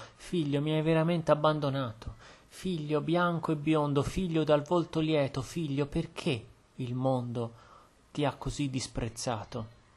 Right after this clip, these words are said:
Figlio dolce e bello, figlio dell'addolorata, figlio, la gente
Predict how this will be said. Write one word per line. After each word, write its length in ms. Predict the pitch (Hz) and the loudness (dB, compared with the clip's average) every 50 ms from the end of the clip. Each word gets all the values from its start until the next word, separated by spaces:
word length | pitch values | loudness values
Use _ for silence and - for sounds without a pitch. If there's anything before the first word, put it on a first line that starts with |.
| _ _ _ _ - _ _ _ _ _ _ _ _ - | _ _ _ _ -20 _ _ _ _ _ _ _ _ -18
Figlio 580 | - - 151 147 135 123 120 117 117 113 117 | -12 -8 -6 -4 -4 -4 -2 0 0 0 -2
dolce 600 | 117 123 156 151 151 147 139 139 - - 143 135 127 | 0 0 0 0 0 0 -4 -6 -6 -6 -4 -4 -4
e 40 | |
bello, 640 | 127 131 135 131 127 120 117 113 110 117 113 113 113 - - - - - _ _ | -2 0 0 0 2 0 0 -2 0 -2 -2 -2 -6 -10 -16 -20 -20 -20 _ _
figlio 500 | - - - - 165 165 160 151 143 143 | -20 -16 -6 -2 -2 0 0 2 0 2
dell'addolorata, 960 | 135 139 139 135 139 135 131 143 139 135 135 135 135 123 113 110 - - 113 110 | 4 4 4 4 4 4 4 4 4 6 6 6 6 4 4 2 0 -2 -2 -2
figlio, 600 | - - - 160 160 139 120 120 123 123 113 - - - - - - - - - | -2 -4 -2 -2 0 0 -2 0 0 0 -2 -2 -6 -14 -18 -20 -20 -20 -4 0
la 120 | 147 143 | 2 4
gente 760 | 139 160 156 135 123 117 110 107 - - 123 117 123 135 | 6 6 6 6 6 4 0 -4 -4 -2 -2 -2 -2 -4